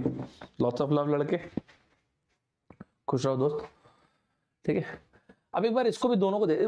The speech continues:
इसको भूल, भूल जाइए। "I could not bring myself to knock। There was a number of unfamiliar voices coming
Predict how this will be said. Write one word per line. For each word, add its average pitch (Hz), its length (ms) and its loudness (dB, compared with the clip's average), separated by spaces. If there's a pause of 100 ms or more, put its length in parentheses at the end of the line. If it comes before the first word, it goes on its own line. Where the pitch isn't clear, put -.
(140)
इसको 208 180 2
भूल, 180 180 2
भूल 135 220 0
जाइए। 110 180 -2 (720)
"I 180 160 2
could 208 240 0
not 247 200 0
bring 220 200 2
myself 214 420 2
to 208 80 4
knock। 175 340 -2 (1120)
There 151 140 4
was 175 120 2
a 160 100 0
number 190 240 2
of 170 120 -2
unfamiliar 165 440 4
voices 143 440 2
coming 156 240 0